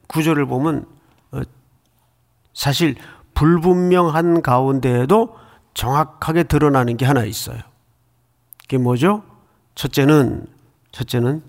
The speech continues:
전쟁으로 시작을 해요. 무언가의, 에, 싸움으로 시작을 해서 마지막에는 성전의 예배로 마쳐집니다.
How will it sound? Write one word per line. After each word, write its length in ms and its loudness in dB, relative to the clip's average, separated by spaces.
전쟁으로 640 2
시작을 540 -8
해요. 180 -12
무언가의, 920 0
에, 440 -14
싸움으로 680 0
시작을 460 -2
해서 480 -4
마지막에는 800 -2
성전의 840 -2
예배로 720 0
마쳐집니다. 840 -8